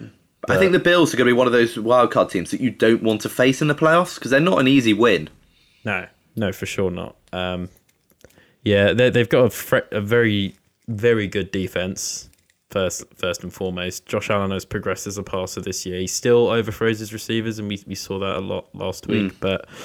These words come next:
Speaker 2: um, yeah, no, I can definitely see them making, getting at least one win in the,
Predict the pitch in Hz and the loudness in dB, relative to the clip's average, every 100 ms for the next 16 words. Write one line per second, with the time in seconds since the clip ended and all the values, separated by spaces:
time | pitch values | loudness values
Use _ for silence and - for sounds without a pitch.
0 | - - - _ 98 98 92 90 90 - | -18 -18 -20 _ 2 4 4 2 0 -4
1 | _ _ _ _ _ - 113 104 107 107 | _ _ _ _ _ -2 2 4 4 4
2 | 110 - 117 135 - 113 104 110 98 98 | 2 0 0 0 2 0 2 2 4 2
3 | 92 - _ 107 101 - 92 90 - _ | 0 -4 _ 0 0 0 0 -2 -8 _
4 | _ _ _ - 143 127 117 123 117 - | _ _ _ -4 0 2 2 0 0 -2
5 | 107 101 92 95 92 90 90 | -4 -2 0 0 0 -2 -6